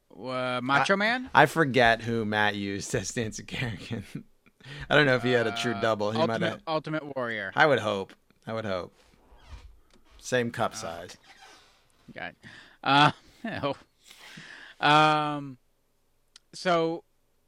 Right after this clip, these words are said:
Speaker 1: now the Olympics come, end of February, February twenty-third, and, uh, they ha-, average a forty-eight point five.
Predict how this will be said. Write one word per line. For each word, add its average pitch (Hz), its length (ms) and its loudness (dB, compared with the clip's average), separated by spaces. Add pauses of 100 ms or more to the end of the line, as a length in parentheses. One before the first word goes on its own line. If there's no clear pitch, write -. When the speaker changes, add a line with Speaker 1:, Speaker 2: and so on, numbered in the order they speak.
(260)
Speaker 1:
now 196 240 -2
the 214 120 -2
Olympics 190 460 -6
come, 123 420 -10 (640)
end 165 200 -6
of 170 100 -6
February, 160 360 -4
February 165 300 -6
twenty-third, 147 880 -6 (140)
and, 123 380 -8
uh, 117 260 -6 (1700)
they 165 220 -2 (380)
ha-, 170 220 -8 (200)
average 165 420 -2 (100)
a 143 520 -4 (380)
forty-eight 202 1000 -4
point - 360 -6
five. 117 680 -2